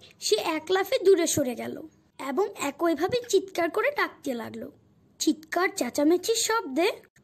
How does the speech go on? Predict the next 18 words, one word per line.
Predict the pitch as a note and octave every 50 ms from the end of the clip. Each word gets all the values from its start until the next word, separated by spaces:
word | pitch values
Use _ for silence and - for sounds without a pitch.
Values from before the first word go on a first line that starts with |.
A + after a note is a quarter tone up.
| _ _ -
ছোট | - - - C4 B3+ B3+ -
বোন | D#4 C#4 F4 G#4+ A#4 G4+
মিনি | C#4+ A#3+ B3 B3+ B3+ C4 D4 F4 G4+
আমার | A4 G4 D#4+ F4+ A#4+ - - - _ -
পেছনে | A4 G#4 G#4 - F4+ E4 D4+ C#4
এসে | B3 - C4+ A3+
দাঁড়িয়েছে। | A#3 A3 G#3 G#3 G#3 A3 G#3+ - - - - - _ _ _ _ _ _ _ _ _ -
ওকে | D#4 D4 D4 - F4
কিছু | - - - - - C5+ C5+ B4+
বলতে | G#4 G#4 G#4 G4+ D#4 - F4
হলো | D4+ A#3+ C#4+ C4+ B3+ A#3+
না | A3 G#3+ - - _ _ _ _ _ _ _ -
আমি | - C#4+ D#4 F4 A#4 B4+ - -
কি | - A#4+ G#4
করতে | - - E4 D4 - - C#4+ C4+
চাচ্ছি। | - - A#3 G#3+ - - - - E4+ D4 - _ _
বুদ্ধিমতী | B3+ A#3+ C4 C4 A#3+ A#3 - - E4 D#4+ E4 F4+ F4+ F4+ A4 A4+
মেয়েটা | G4+ F#4 G4 G4+ - - E4+ G4